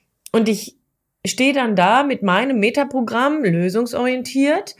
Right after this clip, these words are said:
und sehe das andere Metaprogramm, nämlich das Metaprogramm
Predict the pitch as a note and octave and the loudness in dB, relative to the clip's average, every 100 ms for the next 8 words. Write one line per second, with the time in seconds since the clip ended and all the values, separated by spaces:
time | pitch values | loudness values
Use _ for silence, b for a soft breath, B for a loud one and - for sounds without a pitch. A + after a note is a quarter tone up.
0 | b b b b A#3 G3+ A3+ A#3 G3+ - | b b b b -2 0 0 0 0 -2
1 | - C4 F#4 C#4 E3 D#3 C#3+ C#3 D3+ C#3 | -2 -2 0 0 0 -2 -4 -6 -6 -8
2 | C#3+ C#3+ D#3+ G#3+ B3 B3 F#3+ F#3+ F#3+ G#3 | -6 -2 0 0 0 -2 -2 0 0 0
3 | A3 A3 - F3+ E3+ F#3 F#3 G3 F3+ F#3 | -2 -4 -2 -2 0 -2 0 0 -4 -6
4 | F3+ F3 F#3 G3 | -6 -2 -2 -2